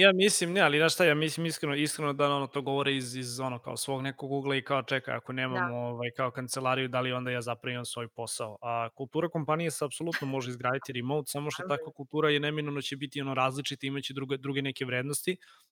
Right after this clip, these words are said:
Speaker 1: u odnosu na kompaniju koja, na primjer, ono, kao, je tradicionalna kompanija. A, malo je sad tu komplikovano govoriti, znaš, kao, da li želiš s jedne strane da imaš kulturu u kompaniji zato što želiš realno da, da, ono, da imaš,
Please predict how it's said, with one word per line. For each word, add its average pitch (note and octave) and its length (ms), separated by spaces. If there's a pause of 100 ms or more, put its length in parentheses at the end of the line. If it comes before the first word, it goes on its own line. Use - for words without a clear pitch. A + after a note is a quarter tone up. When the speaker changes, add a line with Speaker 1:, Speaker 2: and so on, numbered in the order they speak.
(140)
Speaker 1:
u C#3 140
odnosu C#3+ 260
na C#3 100
kompaniju C3+ 520
koja, C3 200
na B2+ 100
primjer, B2+ 280
ono, B2 180
kao, A#2+ 340
je B2 120
tradicionalna A#2+ 640
kompanija. A#2+ 520 (440)
A, A#2+ 280 (540)
malo F3+ 460
je - 40
sad - 220
tu A3+ 80
komplikovano F#3 560
govoriti, D3 480
znaš, F3 160
kao, D#3 180
da C3+ 120
li F3 140
želiš F3 380
s - 40
jedne E3 160
strane E3 260
da D#3 100
imaš E3 160
kulturu D#3 380
u D#3+ 40
kompaniji D3 440
zato D3 200
što C#3+ 180
želiš C#3+ 320
realno C#3 380
da, A#2+ 340 (520)
da, C3+ 140
ono, C3 160
da A#2+ 120
imaš, C#3+ 420